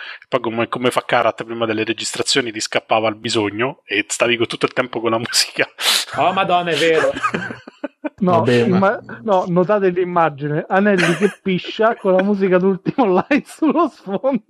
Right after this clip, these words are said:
Speaker 1: <laughs> E
Speaker 3: È
Speaker 1: fai,
Speaker 3: l'immagine
Speaker 1: "Dai, cazzo!" Sì, perché ci
Speaker 4: No,
Speaker 1: metteva
Speaker 4: comunque
Speaker 1: tantissimo a caricare Ultima Online sul mio computer, e quindi
Speaker 4: No,
Speaker 1: alla fine
Speaker 4: comu-
Speaker 1: lo lanciavo e andavo al gabbicesso.
Speaker 4: No, ma adesso
Speaker 3: Ah.
Speaker 4: Ultima, da questo, la serie di Ultima da questo punto di vista è sempre stata abbastanza micidiale, cioè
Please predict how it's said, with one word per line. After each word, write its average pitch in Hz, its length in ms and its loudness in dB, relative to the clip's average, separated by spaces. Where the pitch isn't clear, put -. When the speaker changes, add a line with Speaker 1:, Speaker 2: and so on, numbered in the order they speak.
Speaker 1:
<laughs> - 1300 -2
E 185 100 0
Speaker 3:
È - 20 4
Speaker 1:
fai, - 120 0
Speaker 3:
l'immagine 214 380 2
Speaker 1:
"Dai, - 20 -2
cazzo!" 170 420 -4
Sì, 196 200 -10
perché 147 260 -8
ci 131 80 -2
Speaker 4:
No, 131 60 4
Speaker 1:
metteva 147 240 2
Speaker 4:
comunque 165 220 2
Speaker 1:
tantissimo 135 360 -2
a - 40 -10
caricare 110 400 -4
Ultima 107 300 -6
Online 104 260 -4
sul 110 120 -10
mio 107 140 -12
computer, 110 520 -4
e - 80 0
quindi 113 320 -2
Speaker 4:
No, 113 60 -4
Speaker 1:
alla 123 100 0
fine 139 160 -2
Speaker 4:
comu- 113 120 -10
Speaker 1:
lo 123 80 -4
lanciavo 131 600 -2
e 107 220 -6
andavo 104 520 -6
al 104 120 -4
gabbicesso. 107 680 -6
Speaker 4:
No, 110 160 -2
ma 113 80 0
adesso 110 340 0
Speaker 3:
Ah. - 140 -4
Speaker 4:
Ultima, 156 500 0
da 113 140 2
questo, 110 320 -2
la 95 60 2
serie 110 260 0
di 104 80 0
Ultima 110 280 2
da 101 80 0
questo 95 260 -2
punto 95 240 -2
di 92 60 2
vista 98 220 2
è - 20 0
sempre 92 360 -2
stata 98 300 0
abbastanza 92 880 -2
micidiale, 85 920 2
cioè 92 300 0